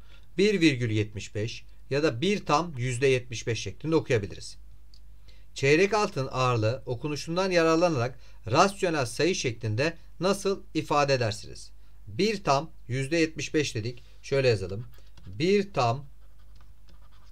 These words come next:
yüzde yetmiş beş. Bir tam olduğu için bir yazabilirim.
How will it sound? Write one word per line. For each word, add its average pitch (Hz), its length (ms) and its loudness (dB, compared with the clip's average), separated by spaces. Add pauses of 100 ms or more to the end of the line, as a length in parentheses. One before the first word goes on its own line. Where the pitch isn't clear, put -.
(580)
yüzde 139 600 4 (4000)
yetmiş 131 720 -4
beş. - 380 -2 (1120)
Bir 202 320 2
tam 208 180 4
olduğu 202 220 6
için 196 280 2
bir 196 100 6
yazabilirim. 131 640 4